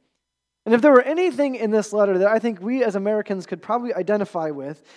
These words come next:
it's probably this phrase, "I have the right to do anything." I mean, is there anything more thoroughly American than rights and liberty and independence? And we have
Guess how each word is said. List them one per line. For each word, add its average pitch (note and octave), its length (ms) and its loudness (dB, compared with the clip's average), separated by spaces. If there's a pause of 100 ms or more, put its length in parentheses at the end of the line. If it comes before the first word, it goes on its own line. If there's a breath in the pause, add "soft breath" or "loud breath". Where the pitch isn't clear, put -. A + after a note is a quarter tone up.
(160 soft breath)
it's G3+ 180 0
probably B3+ 300 2
this G3+ 220 2
phrase, D#3+ 320 -2
"I G3+ 180 0
have A3 260 0
the G#3 80 0
right F#3 240 0
to F3+ 80 -14
do F3 120 -4
anything." F3 480 -12
I - 40 -16
mean, A3 140 0
is A3 140 2
there A#3+ 160 8
anything B3 480 -4
more A3+ 380 2 (240 loud breath)
thoroughly A#3 460 4
American F#3 580 -2
than E3 160 -4
rights G3 340 -2
and F3 160 -8
liberty E3+ 420 -2 (180 loud breath)
and F3 120 -4
independence? D#3 800 -8 (640)
And G3 80 0
we A3+ 140 4
have G#3 400 2